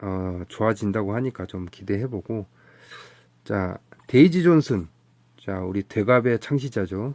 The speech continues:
데이지 존슨 필요 없으니까. 그 다음에 안젤라. 안젤라 졸라, 아, 죄송합니다. 안젤라 졸리? 안젤리나 졸리?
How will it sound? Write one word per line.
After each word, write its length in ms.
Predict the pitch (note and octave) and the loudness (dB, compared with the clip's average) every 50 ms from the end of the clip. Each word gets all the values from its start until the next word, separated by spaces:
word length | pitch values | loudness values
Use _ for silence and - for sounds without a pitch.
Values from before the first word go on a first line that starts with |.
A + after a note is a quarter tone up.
| _ _ _ | _ _ _
데이지 360 | _ - G#2+ G#2+ G#2+ G#2 G2+ F#2+ | _ -2 0 0 0 -2 -4 -4
존슨 420 | G2+ G2 F#2 F2+ G2+ G2 F2 E2 _ _ - _ _ _ _ _ | -4 -4 -2 -2 -4 -4 -4 -6 _ _ -20 _ _ _ _ _
필요 220 | _ - B2+ A#2+ | _ -8 -6 -6
없으니까. 580 | G2 - - - F#2 F2 - - G2 A2 C3+ C#3+ _ _ _ _ _ _ | -6 -6 -8 -12 -12 -12 -10 -8 -8 -6 -6 -8 _ _ _ _ _ _
그 140 | _ - - | _ -8 -4
다음에 160 | A#2 B2 B2 - - | -2 0 0 -2 -2
안젤라. 560 | B2 A#2 A#2 B2 E3 E3+ E3 C#3+ G#2 E2 - _ _ _ _ _ _ _ _ _ _ _ _ _ _ - | -2 0 2 4 6 6 6 6 4 2 -2 _ _ _ _ _ _ _ _ _ _ _ _ _ _ -6
안젤라 460 | G2+ G#2 A2 A2+ C#3 C3+ C3+ B2+ A2+ | -2 -2 2 4 4 6 6 4 4
졸라, 360 | - A2 G2+ G2+ G2+ G2 - - | 2 2 2 4 2 0 -2 -6
아, 60 | - G2 F#2 | -12 -14 -14
죄송합니다. 680 | - - F#2 F#2+ F#2+ F2+ E2+ E2+ E2+ G2 A2 B2+ - - _ _ _ - | -8 -8 -6 -4 -4 -4 -6 -8 -8 -10 -10 -10 -12 -14 _ _ _ -14
안젤라 360 | - G2+ F#2+ G2+ G2 F#2+ F2+ | -12 -8 -6 -6 -4 -6 -6
졸리? 340 | - F#2+ F#2 F#2 B2+ D3+ D#3 _ _ _ _ _ _ _ _ _ _ _ _ _ _ _ _ - | -8 -8 -8 -6 -6 -6 -8 _ _ _ _ _ _ _ _ _ _ _ _ _ _ _ _ -10
안젤리나 460 | F#2 F#2 F#2 A#2 A2+ A2 G#2 G2 F#2 | -8 -6 -2 -2 0 0 0 -2 -2
졸리? 340 | E2+ F#2 F#2+ G2 B2+ D#3+ | -4 -4 -4 -2 -4 -4